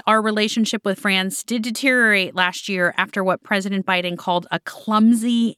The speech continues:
handling of a submarine deal between France and Australia.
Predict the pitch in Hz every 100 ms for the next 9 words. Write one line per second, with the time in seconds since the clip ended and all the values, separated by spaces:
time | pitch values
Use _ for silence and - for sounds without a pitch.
0 | - 220 208 208 208 208 208 - - -
1 | 160 165 - 196 170 165 196 294 240 160
2 | 165 170 175 180 175 180 175 165 - 226
3 | 240 214 180